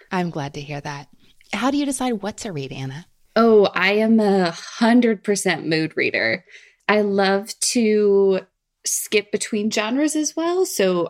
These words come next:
Speaker 2: oftentimes when I finish reading a book, I'll think, "Okay, what's the exact opposite genre of this book that I just read?" And I'll go pick something like that. So I'm not, I'm not really good with a list or a T B R, like a definite T B R.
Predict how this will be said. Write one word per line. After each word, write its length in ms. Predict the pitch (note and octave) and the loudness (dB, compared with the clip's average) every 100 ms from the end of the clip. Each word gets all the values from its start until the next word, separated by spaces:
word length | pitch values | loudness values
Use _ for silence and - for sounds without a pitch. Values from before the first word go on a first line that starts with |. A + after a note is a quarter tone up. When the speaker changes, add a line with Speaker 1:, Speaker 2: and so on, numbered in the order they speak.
| - | -4
Speaker 2:
oftentimes 760 | F#3 - F#3 F#3 F3+ F3 E3+ | -6 -6 -8 -8 -6 -6 -6
when 140 | F3 E3+ | -8 -10
I 120 | E3 | -10
finish 440 | - F3 E3+ - | -8 -8 -8 -6
reading 300 | E3+ E3 E3+ | -6 -6 -6
a 40 | E3 | -6
book, 380 | E3+ D#3+ D#3+ - | -4 -4 -6 -10
I'll 120 | D#3+ | -8
think, 400 | E3+ D#3+ D#3+ - - - - _ - | -4 -4 -6 -12 -20 -20 -20 _ -6
"Okay, 200 | F#3 D#3+ | -2 0
what's 260 | E3 F#3 | 0 -2
the 180 | - F3+ | 0 -2
exact 520 | F#3 F3+ F#3 F3 F3+ - | -2 -2 -2 -2 -4 -6
opposite 500 | E3+ E3 F3 D#3+ E3 | -4 -4 -2 0 2
genre 560 | D#3 D#3+ C#3+ D3 B2 C3 - | 2 0 0 -2 -2 -4 -4
of 120 | E3 | -2
this 160 | E3 | -2
book 220 | - E3 - | -2 -4 -4
that 100 | C3 | -6
I 140 | C3+ | -4
just 300 | D#3 D#3 - | -6 -6 -4
read?" 260 | - C#2+ - | -4 -6 -6
And 140 | D#3+ | -6
I'll 140 | D3 D3 | -6 -6
go 180 | - | -6
pick 240 | A3 - - | -6 -8 -8
something 360 | - D#3+ - | -10 -10 -8
like 220 | C#3+ - - | -8 -10 -8
that. 400 | - A#2+ A#3+ B3+ - | -8 -6 -6 -8 -8
So 240 | - A#3 - | 0 2 2
I'm 200 | B3 A#3 | 4 6
not, 220 | B3+ A3 - | 4 2 -4
I'm 120 | A3+ A#3 | -2 0
not 180 | A#3+ | 0
really 280 | B3 B3 A#3 | 2 4 4
good 340 | G3 G3+ G3+ G3+ | 2 2 2 2
with 220 | F#3+ F#3+ | -2 0
a 320 | F#3 E3+ E3 _ - | -2 -2 -4 _ -6
list 540 | G3 F#3+ G3 G3 - | -2 2 0 0 -4
or 120 | F3+ | -2
a 160 | E3+ E3 - | -2 -6 -6
T 200 | - A3 | -2 0
B 160 | G3 | 2
R, 300 | F#3 F3+ F#3 | 0 0 -2
like 200 | G3 F#3+ | -2 -2
a 20 | |
definite 500 | E3+ E3+ - G3 G#3+ | -2 -6 -6 -10 -8
T 160 | - B3 | -6 -4
B 160 | A3+ B3+ | -2 -2
R. 360 | B3+ B3+ B3 | 0 -2 -4